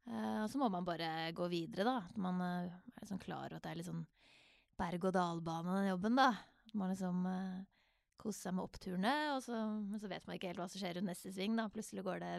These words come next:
bratt nedover. Så, ja. Så jeg tror at hvis man, altså hvis jeg hadde tenkt hele tiden på nedturer, og så hadde jeg nok blitt en veldig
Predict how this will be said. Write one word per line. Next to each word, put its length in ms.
bratt 400
nedover. 460
Så, 80
ja. 120
Så 100
jeg 60
tror 140
at 40
hvis 160
man, 400
altså 160
hvis 160
jeg 120
hadde 160
tenkt 400
hele 300
tiden 280
på 140
nedturer, 680
og 200
så 100
hadde 100
jeg 80
nok 120
blitt 200
en 80
veldig 240